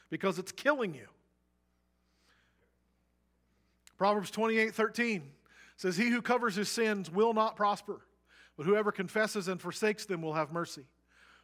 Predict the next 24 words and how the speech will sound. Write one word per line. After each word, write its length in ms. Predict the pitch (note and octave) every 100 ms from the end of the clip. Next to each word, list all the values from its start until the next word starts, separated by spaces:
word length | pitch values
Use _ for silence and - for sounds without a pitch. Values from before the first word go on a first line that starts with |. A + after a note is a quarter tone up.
| -
Whoever 280 | G3 G#3 F#3+
confesses 720 | F#3 F3 G#3+ G#3+ A3 G#3 -
and 300 | G3 G#3 G#3+
forsakes. 600 | - F3+ G#3+ F3 - - - - - - -
That 260 | E3+ E3 - G3+
Old 180 | G3
Testament 420 | G3 G3 - F#3 F3+
word 200 | F#3 E3+
forsake 420 | E3+ G3+ F#3 F3+
is 120 | D3
the 80 | C3
same 260 | - F3+ F3+
as 80 |
the 100 | E3+
New 120 | E3+ F3
Testament 400 | F3+ F3 F3 E3+
word 180 | E3+
repent, 440 | D#3 D3+ D#3+ - - _ - _
to 80 | C3
turn 260 | - F3+
around 420 | F3+ F3+ F3+ F3 E3
and 100 | C#3
leave 280 | E3 F#3
it. 160 | -